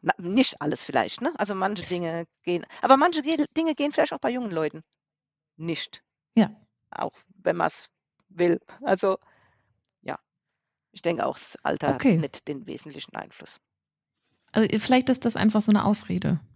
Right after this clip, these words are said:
Speaker 2: manchmal. "Ich kann das nicht mehr, ich bin zu alt dafür."
Speaker 1: Ja, das definitiv, aber das bestimmt bei Leuten, die's erst gar nicht probieren, ne?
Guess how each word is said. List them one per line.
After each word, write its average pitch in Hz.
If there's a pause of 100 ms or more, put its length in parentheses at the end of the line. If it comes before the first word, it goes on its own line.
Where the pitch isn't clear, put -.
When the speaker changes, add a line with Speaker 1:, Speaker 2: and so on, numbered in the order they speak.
(180)
Speaker 2:
manchmal. 180
"Ich 214
kann 233
das 196
nicht 180
mehr, 175
ich 170
bin 185
zu -
alt 190
dafür." 175 (880)
Speaker 1:
Ja, 359 (160)
das - (220)
definitiv, 302
aber 254
das 247
bestimmt 285
bei 269
Leuten, 254
die's 247
erst 233
gar 202
nicht 220
probieren, 175
ne? 170